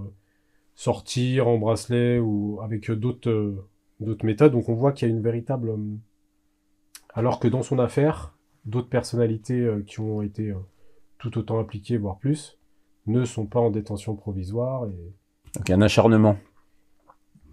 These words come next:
Speaker 1: ce ne sont pas des personnalités musulmanes, contrairement à Nabil Nasri. Nabil Nasri qui est, qui est impliqué dans la communauté musulmane, qui avait un institut, euh, d'enseignement, euh,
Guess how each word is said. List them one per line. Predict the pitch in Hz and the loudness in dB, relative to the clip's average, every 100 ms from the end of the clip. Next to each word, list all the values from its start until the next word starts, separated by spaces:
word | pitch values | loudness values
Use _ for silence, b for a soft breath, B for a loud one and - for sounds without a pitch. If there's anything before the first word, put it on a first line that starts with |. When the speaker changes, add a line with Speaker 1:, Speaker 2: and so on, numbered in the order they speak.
| - | -20
Speaker 1:
ce | - - | -20 -16
ne | 95 | -10
sont | 107 | -4
pas | 113 | 0
des | 107 | 0
personnalités | 101 90 - 92 98 | -2 -6 -8 -8 -8
musulmanes, | 92 92 104 120 107 | -8 -6 -4 -4 -4
contrairement | 101 - 101 104 101 | -8 -8 -6 -6 -6
à | |
Nabil | 98 90 92 | -6 -8 -8
Nasri. | 95 92 - 127 127 | -8 -8 -6 -4 0
Nabil | 120 107 | 0 0
Nasri | 113 107 - 117 | -2 -2 -4 -4
qui | - | -2
est, | 104 104 b b | -2 -4 b b
qui | - | 4
est | 127 | 6
impliqué | 123 123 131 131 | 6 2 2 4
dans | 117 | 6
la | 113 110 | 4 2
communauté | 110 110 107 110 | 0 0 0 0
musulmane, | 107 104 107 123 131 120 | 0 2 4 4 2 2
qui | 117 | 0
avait | 107 | 2
un | 104 | 0
institut, | 101 - 101 - - | -4 -6 -14 -14 -8
euh, | 113 98 98 95 | -6 -6 -8 -8
d'enseignement, | 95 - 95 101 117 120 120 | -8 -8 -6 -4 -4 -4 -4
euh, | 120 | -4